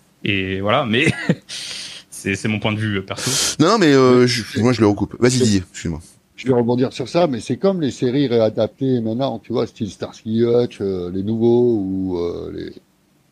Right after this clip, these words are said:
Speaker 3: les vieilles séries qu'ils refont en temps moderne, mais ça marche pas.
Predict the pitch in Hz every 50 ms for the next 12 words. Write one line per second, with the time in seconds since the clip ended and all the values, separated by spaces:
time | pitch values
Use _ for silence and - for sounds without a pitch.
0 | _ - 104 107 101 104 127 139 135 117 - - 135 131 127 143 160 170 156 -
1 | - 123 104 101 98 101 101 101 90 110 113 101 - - 123 131 131 120 104 98
2 | 98 - - 101 104 110 113 123 147 127 98 82 80 - - 87 95 117 123 -
3 | - - 185 180